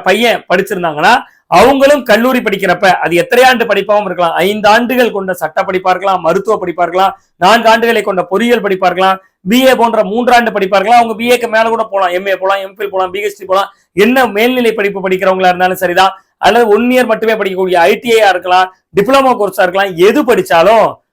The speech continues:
உங்க பையனுக்கும் இனிமேலே ஆயிரம் ரூபாய் கிடைக்க போகுது. இந்த ஆயிரம் ரூபாய் கிடைக்கிறதுக்கு ஒரே ஒரு நிபந்தனை, அவர் ஆறாம் வகுப்பு முதல்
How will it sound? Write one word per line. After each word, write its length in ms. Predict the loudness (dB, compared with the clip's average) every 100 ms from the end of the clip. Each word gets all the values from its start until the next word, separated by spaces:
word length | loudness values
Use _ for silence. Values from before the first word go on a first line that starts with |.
| _ -2
உங்க 300 | 0 0 2
பையனுக்கும் 500 | 2 2 0 0 -2 -2
இனிமேலே 360 | -2 0 0 0 2 4
ஆயிரம் 300 | 4 0 -2
ரூபாய் 260 | 0 0 -2 -6
கிடைக்க 220 | -6 -6
போகுது. 240 | -12 -14 -16 _ _ -4
இந்த 180 | 2 6
ஆயிரம் 240 | 6 4 2
ரூபாய் 240 | 2 2
கிடைக்கிறதுக்கு 420 | 0 -2 -2 -2 0
ஒரே 140 | 4 4 4
ஒரு 80 | 2
நிபந்தனை, 360 | -2 -4 0 0 0 -6 _ 2
அவர் 140 | 4 6 6
ஆறாம் 260 | 6 4
வகுப்பு 200 | 2 0 -2
முதல் 200 | -2